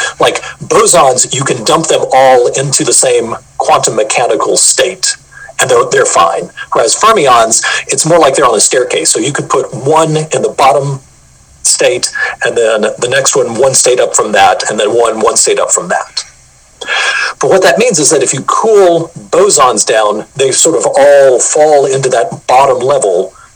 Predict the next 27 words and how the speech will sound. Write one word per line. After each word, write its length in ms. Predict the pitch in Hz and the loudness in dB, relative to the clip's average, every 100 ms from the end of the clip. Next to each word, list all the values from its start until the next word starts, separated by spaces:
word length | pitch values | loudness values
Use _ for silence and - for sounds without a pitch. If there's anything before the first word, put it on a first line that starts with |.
| - | -8
and 140 | 131 - | -8 -4
become, 580 | 120 - 143 120 110 113 - _ _ | -4 -2 0 0 -2 -6 -10 _ _
um, 540 | 120 104 92 90 87 90 _ _ _ _ _ _ _ - | 0 0 0 -2 -6 -14 _ _ _ _ _ _ _ -6
in 60 | |
this 160 | 123 131 | -2 0
case, 220 | 131 110 | 0 0
what 100 | - | -2
we 80 | 110 | -2
call 240 | - 101 | 0 0
a 40 | 107 | 0
Bose-Einstein 760 | - 117 226 - 202 - 170 | 0 2 2 0 -2 -2 -4
condensate. 680 | 180 - 131 190 180 165 160 - | -2 -2 0 -2 -2 -2 -4 -4
And 100 | 107 | -4
so 140 | 113 104 | -2 -2
you 160 | 101 | -2
start 320 | 113 - 117 | -2 0 0
to 80 | - | 0
see 240 | - - 120 | -2 -2 -2
some 280 | - - | 0 0
of 120 | 107 - | 0 -2
these 460 | 104 101 98 - - - _ _ _ - _ _ | -4 -2 -2 -6 -16 -20 _ _ _ -20 _ _
effects 460 | - - 151 - - | -2 0 2 0 2
like 180 | 123 110 | 0 0
superfluidity, 1040 | - 139 127 - 107 95 90 82 80 80 _ - | -2 -2 -2 -2 0 0 0 -2 -4 -8 _ -8
uh, 280 | 95 85 82 95 | -4 -2 -2 -2
and 80 | |
similar. 380 | 101 151 85 - | -2 -2 -2 -2